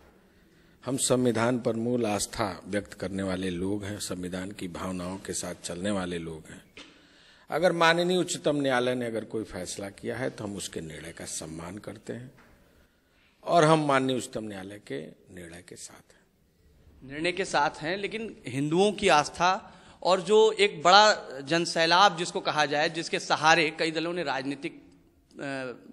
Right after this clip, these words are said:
Speaker 2: पारियां भी तय की अपनी, कई लोगों ने पूरे देश में एक, अ, मॉब तरीके से बनाया कि हाँ, ये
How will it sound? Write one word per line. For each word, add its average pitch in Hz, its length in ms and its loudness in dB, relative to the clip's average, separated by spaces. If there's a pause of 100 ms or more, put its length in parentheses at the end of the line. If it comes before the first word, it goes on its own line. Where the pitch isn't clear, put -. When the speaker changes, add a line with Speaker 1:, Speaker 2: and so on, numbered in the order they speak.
(120)
Speaker 2:
पारियां 147 320 -2
भी 175 80 -8
तय 143 200 -4
की 156 220 -4
अपनी, 123 300 -10 (380)
कई 170 160 2
लोगों 180 300 2
ने 196 280 2 (560)
पूरे 190 220 6
देश 185 460 6
में 185 120 0
एक, 180 200 0
अ, 160 120 0
मॉब 151 680 0
तरीके 165 280 0
से 170 120 -4
बनाया 147 360 4
कि 170 160 -2
हाँ, 165 220 2
ये 170 260 0